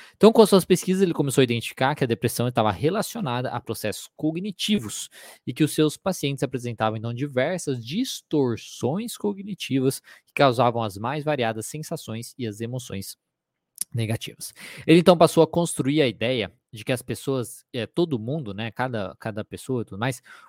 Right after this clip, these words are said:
possuem as suas, é, possuem crenças negativas.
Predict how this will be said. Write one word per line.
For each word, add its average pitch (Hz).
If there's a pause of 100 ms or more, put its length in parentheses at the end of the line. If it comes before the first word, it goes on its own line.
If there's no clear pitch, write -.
possuem 160
as 151
suas, 151
é, 127
possuem 135
crenças 185
negativas. 151